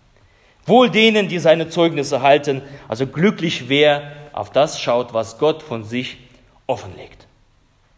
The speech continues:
Und dann zweitens, die zweite Hälfte des heutigen Glücksrezeptes, „wohl denen“, und, äh, zweiter Teil, „die ihn von ganzem Herzen suchen.“ Wohl denen,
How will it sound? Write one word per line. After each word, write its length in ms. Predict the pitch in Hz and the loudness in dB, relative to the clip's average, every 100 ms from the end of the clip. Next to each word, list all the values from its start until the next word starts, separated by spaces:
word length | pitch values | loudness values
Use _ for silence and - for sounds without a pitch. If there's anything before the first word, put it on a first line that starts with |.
| _ _ _ _ _ _ _ _ _ _ _ _ _ _ _ _ | _ _ _ _ _ _ _ _ _ _ _ _ _ _ _ _
Und 80 | 120 | -4
dann 160 | 151 | -4
zweitens, 600 | - 175 214 226 202 - | 2 4 4 2 -4 -6
die 120 | 151 156 | -8 -8
zweite 440 | - 160 190 165 | 4 4 4 0
Hälfte 360 | 147 180 190 135 | 0 -2 -2 -4
des 140 | 131 | -2
heutigen 360 | 160 147 139 135 | -2 -2 -6 -6
Glücksrezeptes, 840 | 190 196 156 139 165 - 135 143 | -6 -4 -6 -2 -4 -2 -6 -2
„wohl 220 | 220 247 | 0 0
denen“, 440 | 143 214 254 254 - - - - | 0 2 2 2 -2 -14 -20 -10
und, 180 | 135 147 | -8 -6
äh, 200 | 160 139 | -4 -6
zweiter 340 | - 151 156 | 2 2 2
Teil, 340 | - 143 180 160 - - - - | 2 4 4 0 -10 -20 -20 -16
„die 320 | 120 180 175 175 | -6 -6 -6 -6
ihn 340 | 202 214 240 | -4 -2 -2
von 320 | 226 165 135 | -2 -4 -2
ganzem 560 | 120 151 175 175 170 135 | 0 0 0 -6 -6 -6
Herzen 720 | 101 107 120 - - 120 120 - _ | -6 -6 -8 -10 -12 -12 -14 -20 _
suchen.“ 640 | - - 123 117 107 - - - _ _ _ _ _ _ _ _ _ _ | -20 -12 -10 -8 -10 -12 -16 -20 _ _ _ _ _ _ _ _ _ _
Wohl 240 | 95 92 | -16 -16
denen, 460 | 90 104 131 139 | -10 -6 -4 -4